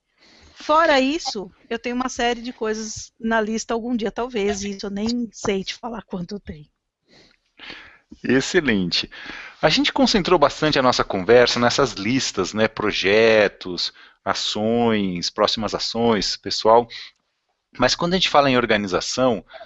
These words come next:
Speaker 2: tem dois outros elementos que a gente não chegou a mencionar.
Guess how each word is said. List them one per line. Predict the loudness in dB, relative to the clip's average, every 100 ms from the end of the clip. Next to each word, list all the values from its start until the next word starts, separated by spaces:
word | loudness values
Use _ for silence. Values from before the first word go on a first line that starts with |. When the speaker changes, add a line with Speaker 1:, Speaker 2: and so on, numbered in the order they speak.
| -10
Speaker 2:
tem | -6 -2
dois | 0 0 0
outros | -2 -2 -2
elementos | 2 2 2 2 0 -6 _ _ _ -8
que | -6
a |
gente | -2 -2
não | 0
chegou | 0 4 4
a |
mencionar. | 4 4 4 6 6 4